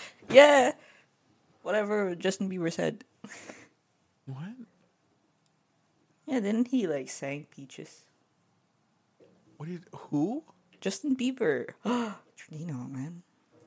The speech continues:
Speaker 2: I know Justin Bieber, of course. But, like, why is he, why is he talking about peaches in Georgia? Georgia's
Speaker 1: Yeah.
Speaker 2: known for its peaches, but, like, why is he associated
Speaker 1: That's,
Speaker 2: with
Speaker 1: that's, okay.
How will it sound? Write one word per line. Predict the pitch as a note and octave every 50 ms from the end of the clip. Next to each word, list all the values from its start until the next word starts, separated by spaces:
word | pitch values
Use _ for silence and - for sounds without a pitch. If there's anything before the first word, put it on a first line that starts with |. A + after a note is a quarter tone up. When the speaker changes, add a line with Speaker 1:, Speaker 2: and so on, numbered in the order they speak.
| - _ _ _ _ _
Speaker 2:
I | C#3 D#3+
know | G#3 B3+ C#4+
Justin | C4+ - A#3+ - - D#3 C3 B2+
Bieber, | B2 D3 F3 D3+ C3 A#2
of | - - _
course. | - - E3 E3+ C#3 - - - - - - - - _ _ _ _ _ _ _ _ _ _
But, | - C#3 C#3+
like, | D3 C3+ B2 A2+ - - - - _ _
why | - G2 D3 E3 F3+
is | G3 G3+ G3 F#3+
he, | F3 D#3+
why | D3+ D#3 E3 F3+
is | G3 F#3+
he | G3+ F#3+
talking | F3+ - - E3+ F3 F3 - F3 E3
about | D#3+ D3+ D3+ C#3+ C#3+
peaches | - - D3 D#3+ - D3+ C#3 B2+ B2
in | B2+ A2+
Georgia? | A#2 B2+ C#3 D3 C3+ - - - - - - - _ - - - F3
Georgia's | - D3 D3 F3 E3+ F#3 G#3
Speaker 1:
Yeah. | A#3+ A#3+ G3+ D#3+ D3+
Speaker 2:
known | D#3+
for | - - C#3+ D3
its | F#3+ - -
peaches, | - - C#3 E3+ F3 - - C#3 B2 B2 A#2+
but, | - - -
like, | A#2 B2+ B2+ C3 - _ - - - - - - - - - _ _ _ _
why | - C3+ C#3+ D#3
is | E3+ E3 D3+ C3+ C3
he | D#3 E3+ E3+
associated | D3+ - - C#3+ C3 B2+ - - - - B3 B2 B2 A#2
Speaker 1:
That's, | G3+ G#3 G#3+ G#3+ -
Speaker 2:
with | - - -
Speaker 1:
that's, | - - - - -
okay. | D#3+ D3 - - F#3 F3 E3+ E3 E3 D#3 D#3 D#3+ -